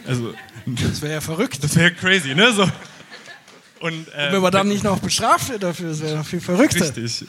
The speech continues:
Speaker 1: Und, ähm, wenn ich mir dann überlege, wie krass ich diese Dinge nutze, wie viel ich google, wie viel ich auf sozialen Medien unterwegs bin, wie sehr ich darauf,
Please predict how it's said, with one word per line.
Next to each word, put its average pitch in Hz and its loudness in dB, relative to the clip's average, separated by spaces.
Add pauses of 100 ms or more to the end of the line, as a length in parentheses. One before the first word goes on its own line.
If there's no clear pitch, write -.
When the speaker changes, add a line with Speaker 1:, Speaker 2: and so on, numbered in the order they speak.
Speaker 1:
Und, 143 2
ähm, 135 2
wenn 143 2
ich 147 -4
mir 151 2
dann 139 2
überlege, 135 0 (200)
wie 240 2
krass - -2
ich 147 -6
diese 123 -6
Dinge 120 -6
nutze, 117 -10
wie 117 -10
viel 147 0
ich 127 -2
google, 131 2
wie 117 -2
viel 117 -4
ich 113 -6
auf 104 -10
sozialen 117 0
Medien 170 4
unterwegs 123 0
bin, 117 -2
wie 117 -2
sehr 117 2
ich 113 -2
darauf, 113 -4